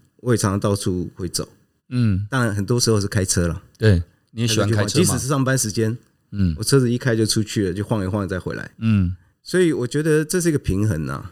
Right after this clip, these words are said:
Speaker 2: 是。
Speaker 1: 当然不是每个人都认同我的工作方式，但是
Speaker 2: 我认同。
Speaker 1: 我的工作方式对于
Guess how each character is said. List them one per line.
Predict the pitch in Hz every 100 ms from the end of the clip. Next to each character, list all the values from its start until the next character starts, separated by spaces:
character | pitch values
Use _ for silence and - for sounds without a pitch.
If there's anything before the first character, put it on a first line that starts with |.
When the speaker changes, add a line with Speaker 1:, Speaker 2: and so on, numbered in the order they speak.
| -
Speaker 2:
是。 | - 101 87 82 _
Speaker 1:
当 | 147
然 | 131
不 | 120
是 | 135 151
每 | 101
个 |
人 | 98
都 | 113
认 | 120 107
同 | 98
我 | 82
的 | 90
工 | 95 98
作 | 98 90
方 | 90 95
式， | - 87
但 | 120
是 | 113 117 98 - _ _ -
Speaker 2:
我 | 110
认 | 151
同。 |
Speaker 1:
我 |
的 | 170
工 | 196 202
作 | 202
方 | 175 185
式 | 180 175
对 | - 190 147
于 | 147 165